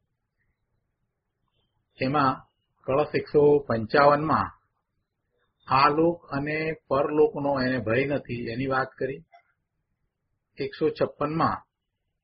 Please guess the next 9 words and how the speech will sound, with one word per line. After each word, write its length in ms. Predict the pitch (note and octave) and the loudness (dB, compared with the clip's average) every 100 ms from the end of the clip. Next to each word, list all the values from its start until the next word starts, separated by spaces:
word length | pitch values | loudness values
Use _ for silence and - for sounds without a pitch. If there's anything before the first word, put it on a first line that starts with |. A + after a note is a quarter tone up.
| _ _ _ - | _ _ _ -8
એને 180 | D3 D3+ | -6 -2
વેદનાનો 540 | C#3+ C#3+ E3 F3 E3+ | -2 -2 2 4 4
ભય 220 | C3 C3 D3+ | 0 0 -2
નથી, 480 | C#3+ - G#2+ F#2+ _ _ _ _ _ _ _ _ _ _ _ _ _ | -6 -8 -12 -12 _ _ _ _ _ _ _ _ _ _ _ _ _
એની 200 | - C#3 | -6 -4
વાત 200 | C3+ C3 | -2 -2
કરી. 320 | - C3+ B2+ - _ _ _ _ _ _ _ _ _ | -2 -6 -6 -10 _ _ _ _ _ _ _ _ _
અને 140 | C#3 C#3 | -10 -6
હવે 320 | A#2 C3 | -2 0